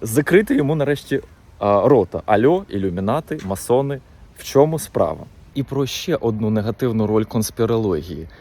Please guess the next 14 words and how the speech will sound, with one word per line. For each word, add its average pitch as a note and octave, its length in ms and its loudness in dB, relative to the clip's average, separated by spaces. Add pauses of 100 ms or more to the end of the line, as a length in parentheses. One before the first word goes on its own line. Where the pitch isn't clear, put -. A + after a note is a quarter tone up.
(140)
Пам'ятаєте, B2+ 560 0
вище C3+ 420 -2
я G2+ 140 2
казав, A#2+ 460 -2 (100)
раніше A2+ 460 -2
я G2+ 120 -2
казав A#2+ 400 -4
про G#2 140 -6
те, C#3+ 220 -6
що A#2 220 -6
вона A#2 280 2
залишає A2 600 -2
тебе G#2 340 -2
таким G#2+ 420 -6